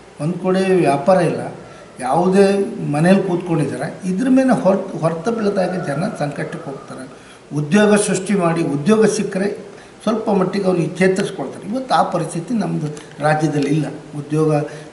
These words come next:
ವಲಸೆ ಕಾರ್ಮಿಕರ ಪರಿಸ್ಥಿತಿ ತು-, ಗೊತ್ತಿದೆ.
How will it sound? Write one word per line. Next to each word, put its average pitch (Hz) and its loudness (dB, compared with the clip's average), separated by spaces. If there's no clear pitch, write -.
ವಲಸೆ 156 2
ಕಾರ್ಮಿಕರ 147 -2
ಪರಿಸ್ಥಿತಿ 147 -4
ತು-, 143 -4
ಗೊತ್ತಿದೆ. 147 -6